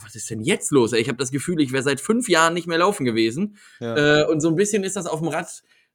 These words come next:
Speaker 1: äh, tatsächlich auch so. Ich finde, das hängt immer so ein bisschen, äh, von der Tagesform ab.
Speaker 2: Ja, ja, ja, erstens das und zweitens muss man ja auch wieder reinkommen. Also gerade wenn man
Speaker 1: Ja.
Speaker 2: halt nicht im, über den Winter fährt, man halt irgendwie mal ein halbes Jahr vielleicht nicht gefahren ist und dann jetzt so langsam wieder anfängt,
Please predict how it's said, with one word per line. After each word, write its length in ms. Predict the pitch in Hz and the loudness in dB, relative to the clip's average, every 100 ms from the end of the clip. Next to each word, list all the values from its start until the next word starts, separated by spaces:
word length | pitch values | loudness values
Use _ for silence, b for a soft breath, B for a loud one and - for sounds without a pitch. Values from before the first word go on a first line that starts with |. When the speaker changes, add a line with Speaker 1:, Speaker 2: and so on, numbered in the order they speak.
| - | 0
Speaker 1:
äh, 320 | 160 160 156 | 4 6 4
tatsächlich 500 | 165 156 160 160 147 | 2 0 0 0 0
auch 120 | 151 | 0
so. 100 | - | 2
Ich 120 | 113 | 0
finde, 200 | - 143 | 0 -2
das 140 | 131 127 | -2 -2
hängt 160 | 147 131 | -4 -4
immer 140 | 135 | -4
so 80 | 135 | -2
ein 60 | |
bisschen, 560 | 131 135 139 131 131 131 | -2 0 0 2 -2 -4
äh, 180 | 127 123 | -4 -4
von 120 | 131 | -2
der 140 | 127 | -4
Tagesform 500 | 139 143 127 - 107 | -2 -4 -4 -4 -2
ab. 240 | 117 - _ _ b b b b | -2 -4 _ _ b b b b
Speaker 2:
Ja, 200 | 110 117 | 2 4
ja, 160 | 123 131 | 6 6
ja, 440 | 131 120 117 120 | 4 0 4 6
erstens 420 | 131 151 151 120 120 | 6 4 0 -2 4
das 260 | 135 - | 4 2
und 60 | 127 | 0
zweitens 280 | 131 147 147 | 2 2 0
muss 200 | 156 156 | -6 -2
man 100 | 127 | -2
ja 60 | |
auch 120 | 135 | -2
wieder 180 | 139 120 | -2 -2
reinkommen. 440 | 107 147 - 147 135 | -2 -2 -2 -2 -4
Also 160 | 113 | -6
gerade 340 | 113 131 143 131 | 0 2 2 0
wenn 80 | |
man 140 | 131 127 | -2 0
Speaker 1:
Ja. 80 | 127 | 0
Speaker 2:
halt 160 | 123 | 0
nicht 260 | 139 170 - | -6 -6 -6
im, 160 | 151 | -8
über 320 | 127 - 147 143 | -10 -8 -6 -6
den 220 | 135 117 | -8 -10
Winter 340 | 151 151 139 | -10 -6 -6
fährt, 380 | - 131 147 165 | 0 0 0 -2
man 80 | 127 | -6
halt 180 | 127 113 | -6 -6
irgendwie 220 | 131 131 | -8 -6
mal 140 | 131 | -4
ein 60 | 123 | -2
halbes 300 | 135 135 139 | -2 -2 0
Jahr 140 | 131 | 0
vielleicht 180 | 131 127 | 0 -4
nicht 160 | 139 - | -8 -10
gefahren 460 | 120 123 147 117 | -4 -2 -2 -4
ist 260 | 117 131 - | -8 -10 -12
und 300 | - - 120 | -16 -14 -8
dann 80 | 123 | -6
jetzt 100 | 120 | -4
so 60 | |
langsam 360 | 117 127 131 123 | -4 -4 -6 -6
wieder 200 | 117 107 | -4 -4
anfängt, 540 | 131 - 110 131 131 | -4 -4 -6 -6 -14